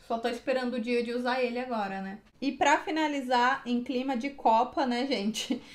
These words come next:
Eu só tenho uma camiseta do Brasil que não é oficial. Eu tinha comprado numa loja chamada Brasil no Shopping, que é uma blusa verde e a-, com listrinhas amarelas, assim. Eu queria uma bem legal, assim, pra usar também diferente.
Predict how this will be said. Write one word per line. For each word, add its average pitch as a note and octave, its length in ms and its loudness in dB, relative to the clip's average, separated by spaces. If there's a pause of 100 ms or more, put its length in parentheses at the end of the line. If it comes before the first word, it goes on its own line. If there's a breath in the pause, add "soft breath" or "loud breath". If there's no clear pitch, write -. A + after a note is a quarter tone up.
(160 loud breath)
Eu B3 80 0
só B3+ 160 2
tenho C#4+ 240 4
uma D#4 140 0
camiseta D4+ 500 4
do A#3+ 120 0
Brasil A#3+ 420 2
que A#3+ 120 -6
não B3 140 0
é A#3+ 80 0
oficial. A3+ 720 0
Eu G3+ 120 -2
tinha A3 180 -6
comprado G#3+ 460 0
numa G#3 180 -2
loja G3+ 340 2
chamada G#3 380 -2
Brasil G#3 480 2
no G#3 140 0
Shopping, G#3 420 0
que - 80 -4
é D4 140 2
uma C#4 140 0
blusa B3 280 0
verde B3 580 2 (380 loud breath)
e A3+ 320 4
a-, A3 140 4
com A3+ 260 -4
listrinhas A3 540 0
amarelas, G#3+ 720 2
assim. G3+ 500 -6 (180 loud breath)
Eu B3+ 140 8
queria C#4 300 4
uma C#4+ 160 0
bem C4 200 4
legal, C4 420 6
assim, B3+ 300 -2
pra A#3 200 2
usar A3 240 0
também A3 280 0
diferente. A#3 720 -2